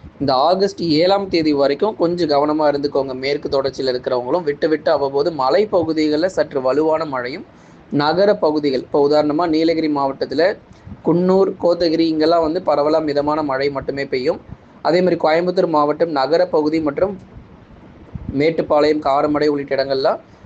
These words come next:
அவ்வப்போது பரவலாக மிதமானதிலிருந்து கனமழை மட்டும் எதிர்பார்க்கலாம். ஆனா மலை பகுதிகளில் மட்டும்தான் கனமழையினுடைய தீவிரம் ரொம்ப அதிகமாக இருக்கும்.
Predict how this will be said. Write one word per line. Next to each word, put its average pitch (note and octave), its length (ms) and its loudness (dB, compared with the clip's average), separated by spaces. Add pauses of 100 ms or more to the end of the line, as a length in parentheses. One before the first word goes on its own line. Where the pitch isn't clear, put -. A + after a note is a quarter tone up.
அவ்வப்போது F3 540 2
பரவலாக D#3 580 2
மிதமானதிலிருந்து D3+ 720 0
கனமழை C#3 440 -2
மட்டும் C3+ 220 -4
எதிர்பார்க்கலாம். C3 560 -2
ஆனா D3+ 160 -2
மலை D3+ 360 2
பகுதிகளில் E3 640 0
மட்டும்தான் D3+ 420 -4 (380)
கனமழையினுடைய D3+ 720 2
தீவிரம் D#3 320 0
ரொம்ப C#3+ 240 2
அதிகமாக C3+ 500 -2
இருக்கும். - 280 -6